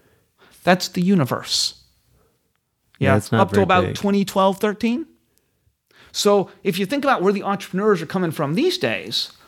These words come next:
Speaker 1: well, if you wanted to be successful in a startup, you don't have a very big universe of companies to pull from.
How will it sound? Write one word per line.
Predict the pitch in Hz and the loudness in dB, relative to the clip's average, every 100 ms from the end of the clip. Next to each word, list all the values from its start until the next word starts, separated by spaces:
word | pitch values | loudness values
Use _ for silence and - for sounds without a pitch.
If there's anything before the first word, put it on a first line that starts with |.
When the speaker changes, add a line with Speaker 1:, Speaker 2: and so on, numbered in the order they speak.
| _ _ | _ _
Speaker 1:
well, | - 160 320 359 - _ _ | -6 -4 -2 -4 -8 _ _
if | 175 151 | -2 0
you | 160 | 0
wanted | 185 190 165 | 0 0 -2
to | |
be | 160 170 | -2 -6
successful | - 120 - 277 - - 175 | -6 -4 0 0 0 0 0
in | 135 | -2
a | |
startup, | - 143 113 127 - - _ _ _ _ | -4 -4 -2 -4 -6 -12 _ _ _ _
you | 208 190 | 0 4
don't | 311 | 4
have | 392 415 | 2 -2
a | |
very | 302 311 294 | -2 -2 -4
big | 254 208 | -4 -2
universe | 240 247 240 240 | 0 4 4 4
of | 220 - | 0 -4
companies | 247 254 220 208 - | -6 -2 0 0 -2
to | - 214 | -10 -16
pull | - 440 403 | 0 2 2
from. | - - - | 0 -6 -8